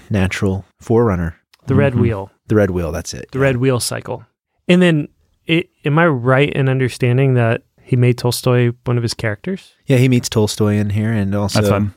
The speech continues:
Speaker 1: yeah, you have other famous historical characters, but then some fiction that gets mixed in with it. So it's, tries to do what Tolstoy was doing with War and Peace,
Speaker 3: Hmm.
Speaker 1: with the early stages of communism and the communist rule. So
Speaker 3: Maybe we'll give it a go one day. We're just
Speaker 1: Solzhenitsyn's great.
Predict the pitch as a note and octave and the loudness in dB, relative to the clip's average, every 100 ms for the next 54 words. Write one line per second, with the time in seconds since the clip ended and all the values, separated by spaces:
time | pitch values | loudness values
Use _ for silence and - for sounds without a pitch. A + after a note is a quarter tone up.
0 | _ - B2 G#2+ A2 G#2+ G#2+ G#2 G#2 G#2+ | _ 0 2 4 4 4 2 2 2 4
1 | G#2 F#2+ E2+ _ _ _ A2 G#2 - A2 | 2 0 -8 _ _ _ 0 0 0 -2
2 | - G2+ F#2 - A#2 G#2+ - A2 G#2+ G#2 | 0 0 -2 0 2 2 -2 -4 -4 -4
3 | - F#2+ A#2 - A2 G2+ G2+ - A2 - | -4 -4 -4 -4 -4 -4 -6 -8 -10 -4
4 | G2+ F#2+ F2 G2 - _ - A2 - - | -2 -2 -4 -8 -8 _ 0 0 0 -10
5 | - - B2 A2+ A2 A2 G2+ F#2+ F#2+ - | -12 -4 0 2 2 0 2 2 2 -2
6 | F#2+ - F2+ E2+ E2+ F2 E2 D#2+ F2+ D#2+ | -4 -2 -4 -4 -4 -4 -4 -6 -6 -8
7 | F2 F2+ - - - - A2 G2 E2 - | -8 -10 -10 -12 -6 -4 -2 -2 -4 -8
8 | - - G2 F#2+ F#2 E2+ - F2+ F2+ - | -20 -4 0 2 2 0 0 -2 -2 -6
9 | - F#2+ G2 F#2 - F2+ G2 - F#2 F#2+ | -4 -2 -2 -2 -4 -8 -8 -8 -8 -6
10 | F#2 F2 - D#2 E2 _ - - D#2+ - | -6 -6 -8 -12 -20 _ -16 -10 -10 -12
11 | _ _ _ _ G2+ G2 G2 G2+ G#2 G2 | _ _ _ _ 0 2 2 2 2 4
12 | A2 B2 G2 F#2+ F#2+ F#2+ - _ _ - | 2 2 2 0 -2 -4 -10 _ _ -6
13 | A2 C3+ A2+ B2 G2 - D#3+ G3+ | -2 0 0 0 -4 -6 -6 -6